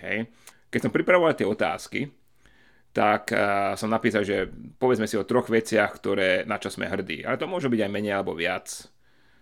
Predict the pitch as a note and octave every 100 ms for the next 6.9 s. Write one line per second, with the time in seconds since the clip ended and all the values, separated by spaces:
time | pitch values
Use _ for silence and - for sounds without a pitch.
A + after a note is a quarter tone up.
0 | _ _ _ _ - G2 F#2 F#2+ G2+ G#2
1 | F#2+ G2 G2 G2+ G2 G2 F#2+ - - -
2 | - G#2 F#2 - - - _ _ A2+ -
3 | A#2+ G#2 G#2 G#2+ - G2+ F#2 - _ -
4 | A2+ G#2+ F#2 G2 F2+ F#2+ F#2 D#2 D2+ -
5 | - - - - - - - - - -
6 | E2 D2+ D2 - - - - - -